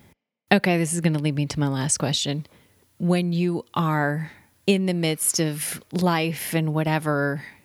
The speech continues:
what do you sort of lean back on to give you that thing? Is there, like, an object that you look at,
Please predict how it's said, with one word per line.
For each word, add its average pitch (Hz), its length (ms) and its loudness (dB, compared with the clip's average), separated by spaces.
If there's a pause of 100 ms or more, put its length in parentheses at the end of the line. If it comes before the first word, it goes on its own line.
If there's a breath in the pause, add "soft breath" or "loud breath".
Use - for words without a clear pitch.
(240 loud breath)
what 196 380 0 (160)
do 202 100 0
you 190 220 0
sort 170 340 0
of 156 300 -2
lean 160 360 0
back 143 440 -2
on 135 760 -6
to 185 120 0
give 147 260 -2
you 139 400 -2 (760 loud breath)
that 135 380 -4
thing? 123 400 -2
Is 139 180 -4
there, 139 400 -2
like, 143 180 -4
an 107 200 -6
object 160 840 -4 (220)
that 156 280 -4
you 160 180 -2
look 156 280 0
at, 131 560 -4